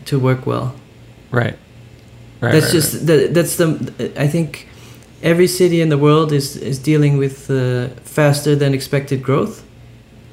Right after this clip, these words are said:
Speaker 1: I think that's safe to say. I think, uh,
Speaker 2: Yeah, that is, uh, uh,
Speaker 1: don't you
Speaker 2: in
Speaker 1: have that
Speaker 2: yeah.
Speaker 1: when you travel and people in Hamburg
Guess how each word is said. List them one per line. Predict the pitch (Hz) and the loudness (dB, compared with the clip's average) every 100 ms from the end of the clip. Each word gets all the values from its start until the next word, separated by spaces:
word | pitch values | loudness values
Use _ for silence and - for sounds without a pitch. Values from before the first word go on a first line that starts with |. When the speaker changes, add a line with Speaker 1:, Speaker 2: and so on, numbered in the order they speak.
| - - - - - | -20 -20 -20 -20 -8
Speaker 1:
I | |
think | 147 147 | -2 0
that's | 143 | 0
safe | 156 143 147 | 2 2 0
to | 131 | -4
say. | 139 147 175 123 | -2 0 0 -2
I | |
think, | 131 131 | -2 -2
uh, | 113 76 | -2 0
Speaker 2:
Yeah, | 160 160 | 2 4
that | 139 156 | 4 4
is, | 185 | 4
uh, | 156 | 2
uh, | 156 139 135 156 | 0 -2 -4 2
Speaker 1:
don't | 196 208 | 4 6
you | 226 | 4
Speaker 2:
in | 196 | 4
Speaker 1:
have | 202 | 4
that | 208 | 2
Speaker 2:
yeah. | |
Speaker 1:
when | 202 190 | 2 2
you | 180 | 0
travel | 180 170 180 190 | -2 -2 0 0
and | 151 151 | 0 -2
people | 170 151 | -4 -4
in | 139 143 | -2 0
Hamburg | 165 180 170 170 165 156 | 0 -2 -2 0 0 -4